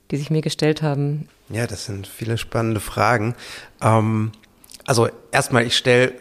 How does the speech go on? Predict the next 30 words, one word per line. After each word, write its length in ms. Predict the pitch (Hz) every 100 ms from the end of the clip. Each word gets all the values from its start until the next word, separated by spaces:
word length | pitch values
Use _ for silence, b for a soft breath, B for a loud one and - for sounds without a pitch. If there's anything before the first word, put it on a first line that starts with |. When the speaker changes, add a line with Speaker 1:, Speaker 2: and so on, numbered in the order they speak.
| -
Speaker 2:
ähm, 420 | 123 117 113 113 -
mein 240 | 117 110
Buch 220 | 110 107 -
gern 380 | 117 127 117 - -
in 120 | 113
den 120 | 110
Kontext 380 | 131 123 117 -
dieser 200 | 107 104
anderen 340 | 110 110 104
Bücher. 300 | 104 131 113
Das 140 | 101 -
sind 120 | 113
ja 120 | 110
auch 140 | 107
Bücher 580 | - 113 - 104 98 110 - -
oder 360 | - 101 107 - B B B
Arbeiten 680 | 110 117 110 113 - 110 107
von 420 | - 107 107 110
Kolleginnen 480 | - 113 113 113 113
und 140 | 113
Kollegen, 300 | - 113 113
von, 240 | - 113 -
äh, 360 | 117 107 104
denen 220 | 113 113
ich, 320 | 113 110 - 107
äh, 160 | 120
sehr 180 | 107 113
profitiert 640 | - 117 110 - 151 175
hab. 240 | 160 156 - B B B B B -
Ähm, 580 | 135 127 127 127 123